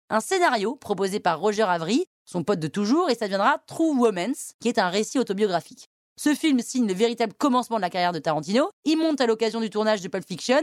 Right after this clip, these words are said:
la société de production A Band Apart, nom en hommage du film Bande à part de Jean-Luc Godard.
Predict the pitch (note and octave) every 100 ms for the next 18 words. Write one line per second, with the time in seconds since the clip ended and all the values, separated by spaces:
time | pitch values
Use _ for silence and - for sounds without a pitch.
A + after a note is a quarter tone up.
0 | E4+ - G#3+ C4 - A#3+ - A#3 A#3 -
1 | B3 G#3+ A3+ G#3+ A#3 B3 A3 G3+ - G#3+
2 | C4+ F4 - - - G#3 A#3+ A#3+ G3 G3
3 | G3 G3+ G3 - E3+ - G#3 F#3 - F3+
4 | F#3+ E3+ G3 A#3+ A3+ E3+ E3 C#3 D#3 E3+
5 | D4+ A#3